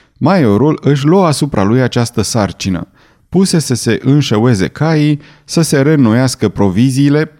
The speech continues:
să se stabilească popasuri în drum. Datorită lui, la ora opt dimineața, mica trupă coborâ văile acoperite cu iarbă ale Sierrei Tandil. Glenarvan, cu Robert alături de el, galopau fără a scoate un cuvânt.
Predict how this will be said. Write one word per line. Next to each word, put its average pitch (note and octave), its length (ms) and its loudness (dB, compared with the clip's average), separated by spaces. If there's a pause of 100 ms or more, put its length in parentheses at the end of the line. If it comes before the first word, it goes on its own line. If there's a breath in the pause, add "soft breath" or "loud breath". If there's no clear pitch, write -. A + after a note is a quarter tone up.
să - 200 -4
se G2+ 180 -2
stabilească G#2+ 720 -2
popasuri A#2+ 640 -2
în C3 100 2
drum. G#2 300 -2 (340 soft breath)
Datorită E3+ 500 0
lui, A#2 220 2
la B2 120 2
ora G#2+ 200 2
opt B2+ 180 0
dimineața, C#3 640 0 (240 soft breath)
mica F3 360 -2
trupă B2+ 340 -2
coborâ G#2 380 0
văile A2 380 0
acoperite A#2 560 -2
cu A2 140 -4
iarbă C#3+ 440 0
ale A2+ 300 0
Sierrei G#2+ 460 -2
Tandil. A2+ 520 -2 (760 loud breath)
Glenarvan, D3+ 720 2
cu - 280 -2
Robert G#2+ 420 0
alături A2+ 420 0
de F#2 120 0
el, C#3 200 2
galopau C3+ 540 0
fără D3+ 260 -2
a C#3 80 0
scoate A#2+ 360 -2
un A2 120 0
cuvânt. F#2+ 500 -2